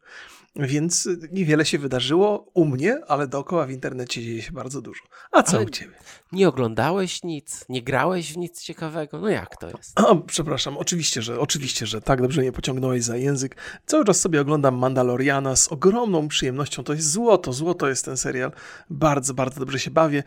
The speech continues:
Speaker 1: ale też nie mam takiej potrzeby, żeby oglądać więcej niż jeden, dwa odcinki sobie na dzień obejrzę i moje, moje zapotrzebowanie w science fiction jest zaspokojone w pełni. Z ogromną przyjemnością to oglądam. Pogrywam sobie też
Speaker 2: No,
Speaker 1: w
Speaker 2: to,
Speaker 1: Far
Speaker 2: to
Speaker 1: Cry'a.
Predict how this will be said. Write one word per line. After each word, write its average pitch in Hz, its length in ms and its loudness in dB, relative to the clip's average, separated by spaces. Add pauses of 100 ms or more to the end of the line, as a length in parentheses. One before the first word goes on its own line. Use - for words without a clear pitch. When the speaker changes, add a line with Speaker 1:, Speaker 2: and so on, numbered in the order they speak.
(220)
Speaker 1:
ale 170 120 2
też - 180 0
nie 151 80 2
mam 131 60 -4
takiej 131 220 -4
potrzeby, 131 340 0
żeby 123 220 0
oglądać 127 460 0
więcej 131 320 -2
niż 123 200 -4
jeden, 131 320 -2
dwa 127 180 0
odcinki 127 460 -4
sobie 135 220 -4
na 131 140 -2
dzień 127 180 -6
obejrzę 127 440 -4
i 127 60 -10
moje, 131 260 -8 (300)
moje 127 200 2
zapotrzebowanie 131 680 -2
w - 60 -6
science 127 320 -4
fiction 135 280 -8
jest 131 140 -4
zaspokojone 131 640 -4
w - 60 -20
pełni. 131 340 -8 (560)
Z 127 180 2
ogromną 135 440 -4
przyjemnością 127 520 -8
to 127 100 -4
oglądam. 120 440 -4 (340)
Pogrywam 202 400 2
sobie 175 200 2
też - 140 -2
Speaker 2:
No, 285 60 -2
Speaker 1:
w 240 60 -10
Speaker 2:
to, 220 60 0
Speaker 1:
Far 131 160 2
Speaker 2:
to 127 100 0
Speaker 1:
Cry'a. 127 360 0